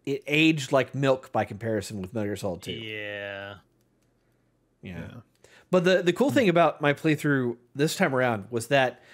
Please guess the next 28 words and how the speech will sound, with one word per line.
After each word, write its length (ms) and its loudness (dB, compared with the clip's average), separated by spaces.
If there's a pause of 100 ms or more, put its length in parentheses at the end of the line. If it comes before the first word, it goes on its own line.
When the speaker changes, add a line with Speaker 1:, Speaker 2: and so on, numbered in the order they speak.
(340)
Speaker 1:
uh, 520 4
I 160 0
started 300 2
doing 180 0
some 160 -6
mods. 560 0
So 400 0
I, 460 0 (160)
the 180 -14
first 240 2
mod 160 4
I 40 6
did 180 0
was 220 -2
I 100 0
removed 280 -2
the 60 -8
piss 240 -4
filter, 480 -6
so 180 -8
the 60 -6
game 240 -2
looks 180 -2
a 60 -2
lot 200 0
better 360 -4
and 140 -14
prettier, 340 -6